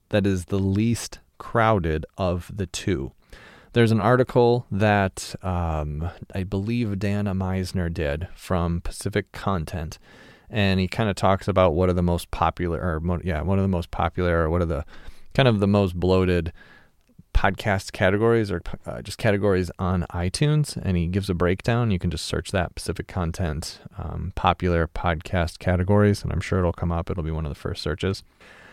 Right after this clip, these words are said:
And what that does is it tells you, it gives you a breakdown kind of in a pie form of percentage-wise, which categories are the most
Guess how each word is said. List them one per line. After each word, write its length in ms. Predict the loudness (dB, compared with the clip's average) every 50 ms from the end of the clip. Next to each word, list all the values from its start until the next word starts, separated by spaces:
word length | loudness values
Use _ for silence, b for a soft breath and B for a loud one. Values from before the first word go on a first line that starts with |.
| B B
And 520 | -2 0 2 2 4 4 2 2 2 0 -2 -4
what 320 | -4 0 2 2 4 6
that 180 | 6 6 6 8
does 300 | 6 8 8 8 6 6
is 160 | 4 2 4
it 120 | 2 2 0
tells 360 | 0 2 4 4 4 4 2
you, 80 | 2
it 20 | 0
gives 160 | 0 -2 0
you 80 | 0 0
a 40 |
breakdown 520 | 2 4 4 4 4 2 2 2 2 2 2
kind 160 | 0 0 0
of 80 | 2 2
in 80 | 0
a 60 | 0
pie 360 | 0 0 0 2 4 4 2 2
form 440 | 0 -2 -2 0 0 0 0 -2
of 200 | -4 -6 -8 -6 -2
percentage-wise, 920 | 2 6 6 8 8 8 6 6 4 4 2 2 0 0 0 -2 -4 -6 B B B B B B B B B B -10
which 480 | -4 0 4 4 4 4 0 -4 -6 -8
categories 640 | -4 0 2 2 2 2 2 2 2 2 2 2
are 180 | 0 0 0 0
the 280 | 0 0 0 0 2 2
most 540 | 2 2 2 2 0 -2 -4 -8 -10 -14